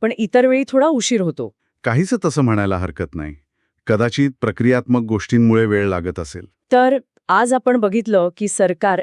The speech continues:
Speaker 1: एका बाजूला बियाण्यांची गुणवत्ता सुधारायला देशव्यापी कायदा आणू पाहतंय, ट्रेसेबिलिटी, सर्टिफिकेशनवर भर देऊन.
Speaker 2: हो.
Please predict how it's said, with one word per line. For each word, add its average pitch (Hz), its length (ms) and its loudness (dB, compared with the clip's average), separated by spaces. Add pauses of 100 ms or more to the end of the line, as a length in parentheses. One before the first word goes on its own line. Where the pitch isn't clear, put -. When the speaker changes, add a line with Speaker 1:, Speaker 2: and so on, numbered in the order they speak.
(140)
Speaker 1:
एका 180 260 0
बाजूला 202 400 0
बियाण्यांची 185 600 -2
गुणवत्ता 175 480 0
सुधारायला 170 680 -2
देशव्यापी 180 640 -2
कायदा 165 340 0
आणू 185 180 -2
पाहतंय, 185 420 -2 (500)
ट्रेसेबिलिटी, 196 680 0
सर्टिफिकेशनवर 196 880 -2
भर 170 200 -2
देऊन. 190 240 0 (160)
Speaker 2:
हो. 107 380 0